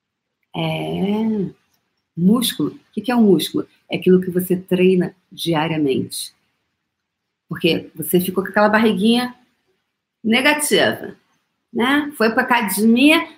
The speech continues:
fez ginástica, fez lá abdominal, né? Aquele raio daquela abdominal que tem que levantar. Ai, não pode ser, levanta o pescoço, né? Muita coisa, muita informação ao mesmo tempo. Aí ficou lá com o abdômen todo tanquinho, tanquinho não, tanquinho não se fala mais, né?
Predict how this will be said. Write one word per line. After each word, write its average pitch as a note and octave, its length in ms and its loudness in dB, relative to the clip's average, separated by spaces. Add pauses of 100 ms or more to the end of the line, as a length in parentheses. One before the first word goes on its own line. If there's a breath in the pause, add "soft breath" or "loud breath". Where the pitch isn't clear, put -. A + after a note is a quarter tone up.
fez A#3+ 340 0
ginástica, A3+ 840 0 (280)
fez A3 220 -2
lá G#3+ 140 4
abdominal, G#3+ 1040 2 (380)
né? D4+ 400 0 (220)
Aquele F#3+ 160 0
raio F#3+ 340 0
daquela F#3 180 -2
abdominal F#3 280 0
que F#3+ 60 -8
tem F#3 100 -2
que F#3 80 -4
levantar. F#3 400 -4
Ai, F#4+ 60 -8 (280)
não G#4+ 120 -10
pode A4+ 240 -6
ser, F#4+ 100 -2
levanta A4 340 -2
o - 40 -10
pescoço, D#4 540 -2
né? - 720 -2
Muita D#4 220 -6
coisa, E3+ 260 -2
muita A#3+ 160 -2
informação B3 500 -2
ao A3+ 40 -2
mesmo A3+ 260 0
tempo. - 280 -2 (560 soft breath)
Aí A3 560 0 (600)
ficou A3+ 340 -2
lá A#3 340 4
com A#3+ 60 -8
o A#3+ 40 0
abdômen A3 680 0
todo C4+ 320 -2
tanquinho, B3 680 -4
tanquinho A#3+ 380 0
não, E3 160 -2
tanquinho A3 280 -4
não B3 60 -6
se C4 120 -12
fala G3+ 280 -2
mais, G#3+ 260 2
né? A#3 200 -4